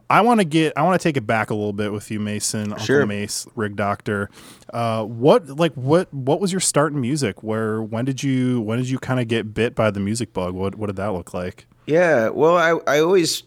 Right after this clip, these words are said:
Speaker 2: took guitar lessons and played guitar as a,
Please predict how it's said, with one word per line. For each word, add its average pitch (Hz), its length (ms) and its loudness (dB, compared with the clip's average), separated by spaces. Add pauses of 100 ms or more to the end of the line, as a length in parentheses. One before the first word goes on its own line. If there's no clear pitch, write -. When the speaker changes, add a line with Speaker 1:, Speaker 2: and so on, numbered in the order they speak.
(120)
Speaker 2:
took 147 380 0
guitar 123 460 0
lessons 110 640 0
and 98 120 -6
played 117 320 0
guitar 101 540 -2
as 95 260 -2
a, 87 580 -4